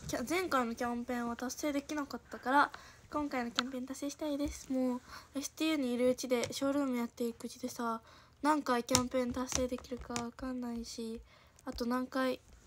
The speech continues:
キャンペーンあるかわかんないので。よかったら、応援お願いします。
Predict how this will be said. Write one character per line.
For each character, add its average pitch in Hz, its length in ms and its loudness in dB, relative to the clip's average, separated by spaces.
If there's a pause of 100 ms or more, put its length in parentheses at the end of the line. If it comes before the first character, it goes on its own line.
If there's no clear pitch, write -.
(160)
キ - 100 -8
ャ 254 40 -4
ン 247 220 -4
ペ 262 120 -2
ー 254 100 0
ン 233 180 -4
あ 233 40 -2
る 226 80 -6
か - 160 -12
わ 226 60 -12
か - 160 -14
ん 240 160 -8
な 233 80 -8
い - 80 -10
の 240 60 -10
で。 247 60 -12
よ 254 60 -16 (1600)
か - 120 -14
っ - 20 -20 (100)
た - 120 -8
ら、 277 160 0 (480)
応 240 100 -4
援 233 120 -6
お 254 40 -8
願 277 200 -8
い - 40 -10
し - 80 -12
ま 539 120 -6
す。 - 360 -12